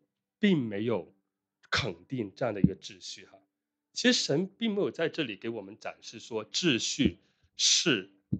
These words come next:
这样的良善或是美，人，人间的这样的美好的一个本源。那大家看第三节，其实在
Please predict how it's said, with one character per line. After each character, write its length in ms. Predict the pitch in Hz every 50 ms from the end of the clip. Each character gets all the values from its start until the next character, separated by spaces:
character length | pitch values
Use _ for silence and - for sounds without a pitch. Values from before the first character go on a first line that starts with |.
| - _ _
这 120 | - 196
样 180 | 175 147 120 110
的 140 | 104 101 92
良 360 | 92 95 98 87 87 95 117
善 320 | 120 - - 147 113 95 92
或 140 | - - 104
是 140 | - -
美， 260 | 117 101 92 95 98 - _
人， 400 | - 127 113 104 110 131 175 220 - _ _
人 300 | _ - 127 117 107 143
间 340 | 147 - - 185 170 156 160
的 100 | 151 123
这 120 | 104 - 139
样 80 | 120
的 80 | 110 101
美 240 | 92 87 85 92 120
好 200 | 110 - 87 80
的 80 | 85
一 40 | 90
个 80 | 92 104
本 200 | - - 95 80 80 85
源。 180 | 87 85 90 107 _ _ _ _ _ _ _ -
那 100 | - 113
大 120 | - -
家 80 | 220 233
看 280 | 226 - 220 220 196 -
第 120 | 214 185
三 320 | 151 - - 180 175 180
节， 220 | 180 - - 110 120
其 160 | - - 180
实 80 | 190 196
在 340 | 190 220 220 196 147 123